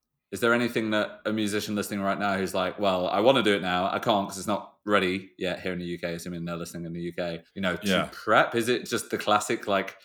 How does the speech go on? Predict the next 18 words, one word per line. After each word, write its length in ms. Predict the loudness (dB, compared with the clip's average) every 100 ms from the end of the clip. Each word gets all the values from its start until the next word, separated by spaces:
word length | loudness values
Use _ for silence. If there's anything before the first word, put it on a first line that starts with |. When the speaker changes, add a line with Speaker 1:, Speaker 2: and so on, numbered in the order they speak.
| _ -14
Speaker 1:
just 140 | 0
go 140 | 2
and 200 | 2 2
learn 240 | 2 2 0
as 140 | -2
much 200 | -4 -6
as 100 | -8
you 80 | -8
can? 480 | -6 -2 -2 -2 -6
Like, 140 | -4 0
what's 240 | 0 -2
the 140 | -2 0
action 280 | -2 -6 -6
point 180 | -6
right 180 | -6 -6
now, 160 | -2 -2
if 120 | -2
anything? 400 | -6 -6 -12 -18